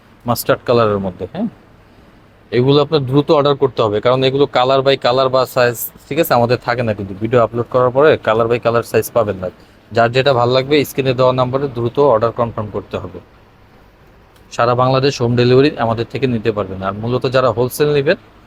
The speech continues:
হোলসেল প্রাইসটা থাকবে আলাদা। আর আজকের খুচরা প্রাইসটা হচ্ছে এটার only এগারোশো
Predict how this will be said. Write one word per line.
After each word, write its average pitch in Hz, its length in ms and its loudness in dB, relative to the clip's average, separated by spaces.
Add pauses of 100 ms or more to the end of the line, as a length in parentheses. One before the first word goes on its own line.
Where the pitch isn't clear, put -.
(380)
হোলসেল 127 360 2
প্রাইসটা 139 320 2
থাকবে 139 240 2
আলাদা। 101 300 0
আর 101 60 2 (100)
আজকের - 320 -2
খুচরা 147 340 -2
প্রাইসটা 143 360 0
হচ্ছে - 260 -4
এটার 165 200 0 (140)
only 143 240 0 (180)
এগারোশো 135 360 0